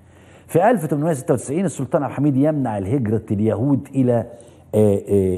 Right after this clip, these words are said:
إلى أي حتة تتبع السلطنة العثمانية. في ألف تمنمية سبعة وتسعين مؤتمر الحركة الصهيونية الأول في بازل اللي خرجت منه بقى الوكالة اليهودية وجهاز المخابرات وفروع ومكاتب.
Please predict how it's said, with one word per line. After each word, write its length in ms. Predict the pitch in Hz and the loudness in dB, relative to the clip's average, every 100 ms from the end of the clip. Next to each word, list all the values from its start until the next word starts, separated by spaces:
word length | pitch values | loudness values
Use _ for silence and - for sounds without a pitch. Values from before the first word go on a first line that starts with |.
| - | 2
إلى 300 | 110 104 104 113 | 4 4 2 2
أي 320 | 165 147 123 | 2 2 0
حتة 460 | - 151 - - 120 | 0 -4 -2 0 0
تتبع 420 | - 143 107 101 | 2 0 0 -4
السلطنة 400 | 95 101 85 104 | -4 -6 -4 -4
العثمانية. 480 | 82 - 82 65 - _ _ _ - - - - | -6 -12 -14 -14 -20 _ _ _ -20 -20 -20 -12
في 240 | - 175 247 | 0 2 4
ألف 140 | 185 | 2
تمنمية 280 | 185 180 208 | 0 2 2
سبعة 220 | 185 180 | 2 0
وتسعين 340 | 156 - 190 | 0 0 0
مؤتمر 460 | 185 147 185 185 156 | 0 0 0 0 -2
الحركة 380 | - 175 165 127 | -2 -2 0 0
الصهيونية 280 | - 151 147 | 0 0 2
الأول 240 | 160 139 | 2 2
في 120 | 123 | 0
بازل 460 | 113 123 90 92 71 - - _ _ 104 | 2 2 0 -4 -6 -14 -20 _ _ 2
اللي 140 | 104 | 2
خرجت 400 | - 151 117 104 113 | 2 2 2 -2 -2
منه 240 | 123 107 | 0 2
بقى 340 | 110 117 98 - - - | 0 0 -2 -6 -12 -4
الوكالة 440 | 95 90 - 98 | 0 0 2 4
اليهودية 680 | 95 90 87 92 120 117 107 - - 98 | 4 2 0 0 0 0 -4 -8 -10 -4
وجهاز 360 | 90 95 104 | -2 0 2
المخابرات 760 | 98 90 90 90 98 110 107 98 | 0 0 -2 0 2 2 0 0
وفروع 480 | 98 - 110 113 98 | -2 0 0 0 0
ومكاتب. 640 | 92 87 - 113 104 90 | -2 -4 -2 -2 -2 -4